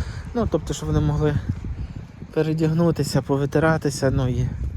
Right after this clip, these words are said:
ось. Теж досить було дивно для нас, в нашій українській школі ніколи не було такого, щоб ми ходили в душ після фізкультури. Ось, так що наші діти почали тут навчатися.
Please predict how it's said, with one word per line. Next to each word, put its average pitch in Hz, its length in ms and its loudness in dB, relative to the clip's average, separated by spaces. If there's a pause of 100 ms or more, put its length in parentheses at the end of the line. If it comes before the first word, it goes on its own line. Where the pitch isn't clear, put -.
(960)
ось. 123 380 0 (380)
Теж 139 240 2
досить 143 340 -2
було 143 300 2
дивно 156 300 4
для 151 120 0
нас, 160 360 0
в - 20 -10
нашій 143 280 0
українській 135 380 2
школі 147 460 2
ніколи - 500 2
не - 100 6
було 135 280 2
такого, 151 460 0 (600)
щоб 180 260 -2
ми 185 180 0
ходили 175 520 4 (180)
в - 40 -4
душ 151 340 0 (200)
після 139 400 -4 (680)
фізкультури. 123 720 -4 (2750)
Ось, 117 280 -12
так 151 220 -2
що 160 100 -6
наші 165 240 -2
діти 165 180 0
почали 151 360 2
тут 139 200 -6
навчатися. 143 680 -4